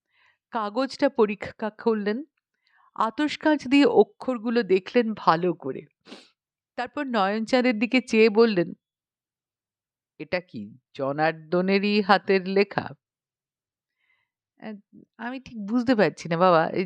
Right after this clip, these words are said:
জনার্দন কয়টা হ্যান্ড নোট আমাকে লিখে দিয়েছিল, সে লেখার সঙ্গে, উম, অনেকটা মিল আছে।"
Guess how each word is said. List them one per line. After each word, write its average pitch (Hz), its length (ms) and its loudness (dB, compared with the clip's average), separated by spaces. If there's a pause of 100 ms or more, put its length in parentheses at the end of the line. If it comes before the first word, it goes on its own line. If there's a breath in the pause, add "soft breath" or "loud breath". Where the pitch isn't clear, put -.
(140)
জনার্দন 233 480 0
কয়টা 302 360 0
হ্যান্ড 208 360 -2 (160)
নোট 294 260 2
আমাকে 294 340 2
লিখে 247 300 0
দিয়েছিল, 254 480 0 (960 soft breath)
সে - 280 -6
লেখার 285 420 0
সঙ্গে, 370 300 -4 (160)
উম, 285 240 -16 (120)
অনেকটা 311 340 -4 (100)
মিল 285 280 0 (220)
আছে।" 233 360 0